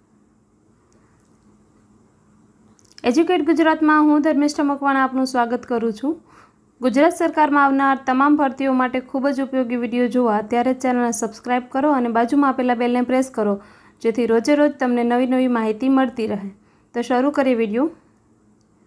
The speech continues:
વજન માપવા માટેનો એકમ કયો છે? પહેલો પ્રશ્ન, વજન માપવા માટેનો એકમ કયો છે? ન્યૂટન, અને એને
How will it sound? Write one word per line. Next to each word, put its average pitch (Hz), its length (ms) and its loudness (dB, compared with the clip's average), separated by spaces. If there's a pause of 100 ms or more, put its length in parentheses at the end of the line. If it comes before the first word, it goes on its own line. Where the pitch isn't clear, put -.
(760)
વજન 302 360 4
માપવા 330 320 4
માટેનો 294 440 2
એકમ 269 400 0
કયો 262 220 0
છે? 208 240 -10 (280)
પહેલો 226 200 0
પ્રશ્ન, 247 340 0
વજન 285 420 2
માપવા 269 320 2
માટેનો 240 400 -2
એકમ 240 340 -2
કયો 285 220 0
છે? 277 360 -4 (520)
ન્યૂટન, 254 440 2 (160)
અને 240 240 -4
એને 262 440 0